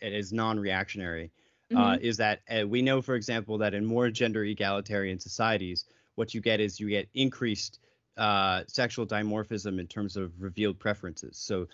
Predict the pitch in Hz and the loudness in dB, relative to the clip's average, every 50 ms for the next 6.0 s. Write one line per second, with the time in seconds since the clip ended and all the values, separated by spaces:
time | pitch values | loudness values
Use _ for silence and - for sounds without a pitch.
0 | - _ _ - 101 - 110 107 101 - 101 90 - 107 95 95 95 92 90 - | -16 _ _ -12 -4 0 0 0 0 -2 -6 -2 0 2 4 4 2 0 -2 -6
1 | - - _ _ _ _ _ - - - 98 95 95 92 90 92 - 107 101 - | -12 -16 _ _ _ _ _ -10 -4 0 2 2 2 2 0 -2 -2 -2 -2 -2
2 | - 104 95 87 85 - - 98 95 - - 113 101 104 101 98 98 92 - - | -2 -4 -4 -4 -6 -6 -6 -6 -6 -4 -4 -2 0 0 0 0 0 0 0 0
3 | 98 92 87 85 - - _ - 92 87 73 - - 107 107 101 104 - 95 104 | 0 -2 -2 -2 -6 -12 _ -6 -4 -4 -2 0 0 0 2 2 0 -2 -2 -4
4 | 92 92 - - - - 113 107 95 98 95 92 - 104 87 92 104 104 107 117 | -4 -4 -6 -6 -6 -6 -6 -4 -4 -6 -10 -8 -8 -8 -4 0 2 4 4 4
5 | 127 127 - _ _ _ _ _ _ _ _ _ _ _ - 107 104 98 98 | 2 2 -2 _ _ _ _ _ _ _ _ _ _ _ -2 0 2 2 0